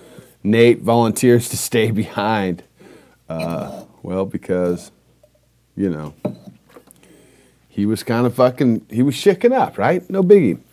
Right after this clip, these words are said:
So we leave them, me and Nick take off,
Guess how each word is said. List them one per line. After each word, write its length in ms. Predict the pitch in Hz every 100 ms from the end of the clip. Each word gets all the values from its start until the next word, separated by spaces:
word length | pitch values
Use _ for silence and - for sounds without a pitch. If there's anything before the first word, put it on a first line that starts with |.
| _ _ _ _ - -
So 200 | - 135
we 120 | 143
leave 300 | 156 175 160
them, 280 | 147 160 151
me 120 | 156
and 120 | 151
Nick 240 | 151 139 -
take 260 | 127 123
off, 400 | 123 110 117 104